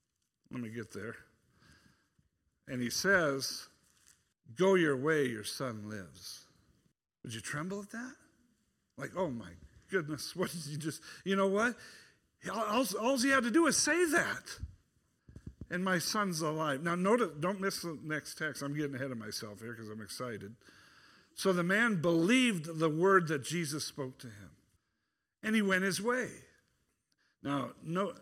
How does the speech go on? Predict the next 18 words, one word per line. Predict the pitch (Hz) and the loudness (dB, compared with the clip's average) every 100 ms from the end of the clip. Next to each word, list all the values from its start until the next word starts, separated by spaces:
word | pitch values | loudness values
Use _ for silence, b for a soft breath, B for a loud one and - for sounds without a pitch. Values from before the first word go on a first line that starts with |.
| - 180 | -14 -6
just | 190 139 - 107 - - - _ - | -6 -6 -14 -20 -20 -20 -20 _ -8
note | 151 156 147 | -4 -2 -4
here. | 107 110 101 - - b b b b b b - | -8 -10 -10 -16 -20 b b b b b b -8
Don't | 180 277 | -4 0
just | 240 185 | 0 0
go | 185 165 | 0 0
to | 127 | 0
Jesus | 117 151 131 120 | -2 -2 -2 -6
and | 117 | -6
ask | 127 139 - | -6 -6 -6
him | 143 117 | -8 -8
to | 107 | -8
bless | 117 127 - | -6 -6 -6
you | 123 | -10
because | 104 107 123 98 | -10 -8 -10 -8
you | 110 | -10
deserve | 101 87 104 104 | -10 -10 -10 -10
it. | 90 | -14